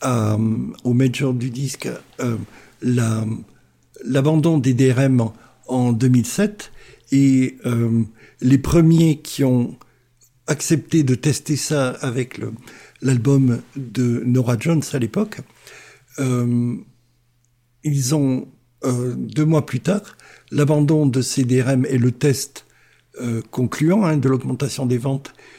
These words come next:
Dès qu'on supprimait les limita-, les limitations, ils ont été virés par le syst-, le conseil d'administration, le,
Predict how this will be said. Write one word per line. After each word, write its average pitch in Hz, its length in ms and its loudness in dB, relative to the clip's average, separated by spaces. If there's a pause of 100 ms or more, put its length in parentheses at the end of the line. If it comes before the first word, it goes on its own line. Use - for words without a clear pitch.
(180)
Dès 151 260 2
qu'on 127 480 0
supprimait 143 480 0
les 123 140 2
limita-, 117 540 -4
les 123 360 2 (480)
limitations, 123 680 -2
ils 147 220 0
ont 160 40 0
été 143 220 0
virés 127 340 0 (480)
par 165 160 0
le 147 100 2
syst-, - 380 -8
le 143 300 4
conseil 135 380 -2
d'administration, 123 880 -2 (480)
le, 131 800 6